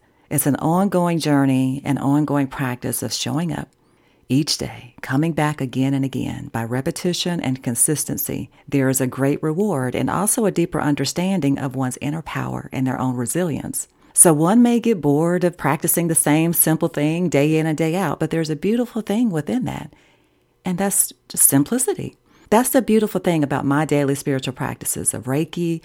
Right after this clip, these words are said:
meditation, and yoga. It's the simplicity. But even with the simple practices, it has to be repeated,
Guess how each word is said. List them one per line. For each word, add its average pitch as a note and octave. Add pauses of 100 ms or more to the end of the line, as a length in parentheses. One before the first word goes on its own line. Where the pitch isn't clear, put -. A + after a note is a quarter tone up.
meditation, C#3
and C#3
yoga. D3
It's E3+
the D3
simplicity. - (240)
But D3
even A#3
with G#3+
the D#3
simple F#3+
practices, - (380)
it C#3+
has C3+
to -
be D3
repeated, D3